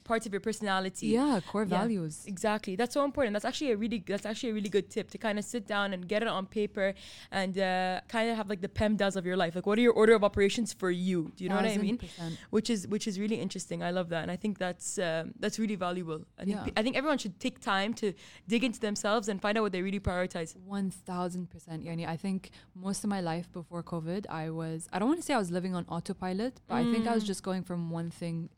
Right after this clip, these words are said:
Speaker 2: to the, to the next. Okay, what's
Speaker 1: Yeah.
Speaker 2: the next thing? What's the next thing? What's the next thing?
Speaker 1: Yes.
Speaker 2: I never actually, you know, like, sat down and, I don't know. I
Speaker 1: Made, like,
Speaker 2: think
Speaker 1: mindful decisions
Speaker 2: Yeah, I
Speaker 1: and
Speaker 2: think it's just been, um, super, I don't know, uh, spiritual slash,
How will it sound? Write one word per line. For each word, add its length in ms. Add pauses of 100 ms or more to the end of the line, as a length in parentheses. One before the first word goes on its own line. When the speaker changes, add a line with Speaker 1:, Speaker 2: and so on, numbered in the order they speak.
(120)
Speaker 2:
to 80
the, 140 (180)
to 80
the 40
next. 240
Okay, 160
what's 180
Speaker 1:
Yeah. 60
Speaker 2:
the 40
next 180
thing? 180
What's 120
the 80
next 220
thing? 140
What's 140
the 80
next 200
thing? 260
Speaker 1:
Yes. 320
Speaker 2:
I 40
never 200
actually, 400
you 100
know, 120
like, 200
sat 320
down 420
and, 260 (1120)
I 120
don't 100
know. 260 (160)
I 100
Speaker 1:
Made, 60
like, 60
Speaker 2:
think 180
Speaker 1:
mindful 640
decisions 440
Speaker 2:
Yeah, 300
I 80
Speaker 1:
and 80
Speaker 2:
think 160
it's 140
just 200
been, 360 (240)
um, 520 (720)
super, 800 (140)
I 100
don't 140
know, 100
uh, 100 (160)
spiritual 1000
slash, 720